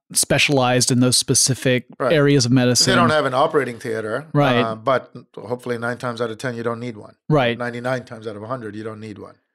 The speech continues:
Speaker 2: Um, and so I think, but I think, I think the advanced networks will be extremely valuable when it comes to pushing that kind of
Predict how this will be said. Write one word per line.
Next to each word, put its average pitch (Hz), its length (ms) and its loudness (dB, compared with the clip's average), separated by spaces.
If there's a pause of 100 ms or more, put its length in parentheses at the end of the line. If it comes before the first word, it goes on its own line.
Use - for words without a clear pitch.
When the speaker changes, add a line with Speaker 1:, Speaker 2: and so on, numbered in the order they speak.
(680)
Speaker 2:
Um, 104 500 -14 (680)
and 131 160 -4
so 147 260 4
I - 100 -2
think, 202 200 -2 (140)
but 135 180 0
I 226 80 4
think, 214 340 -2 (380)
I 165 100 0
think 214 240 -2
the 143 320 -2 (100)
advanced 160 480 0
networks 147 500 -2
will 131 120 -6
be 135 320 -8
extremely 170 600 -4
valuable 123 600 -2
when 113 140 -6
it 113 160 -14
comes 123 280 -8
to 117 100 -10
pushing 147 580 -6
that 120 260 -4
kind 123 280 -8
of 107 200 -8